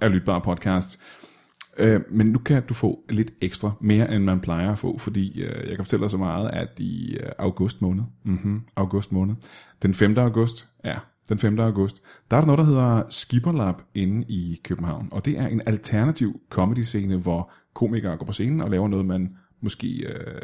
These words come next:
ikke rigtig har set før, noget, der ikke er traditionel stand-up. Og hvad, hvad har det at gøre med, med lytbare podcasts, tænker du,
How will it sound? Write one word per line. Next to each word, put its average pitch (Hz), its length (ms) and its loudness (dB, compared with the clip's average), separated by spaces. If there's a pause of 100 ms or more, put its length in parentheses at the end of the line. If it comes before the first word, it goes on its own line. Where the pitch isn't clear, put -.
(120)
ikke - 200 -6 (120)
rigtig 98 260 -2
har 127 80 2
set - 340 -4
før, 147 280 0
noget, 143 200 4
der 123 60 4
ikke 131 220 2 (100)
er 107 320 -2
traditionel 110 420 0 (100)
stand-up. 98 400 -2 (340)
Og 120 100 6
hvad, 190 240 8
hvad 180 100 6
har 185 60 8
det 175 80 6
at 165 60 4
gøre 151 140 6
med, 143 160 6
med 117 100 6
lytbare 131 280 2
podcasts, 117 580 0
tænker 113 280 4
du, 113 180 4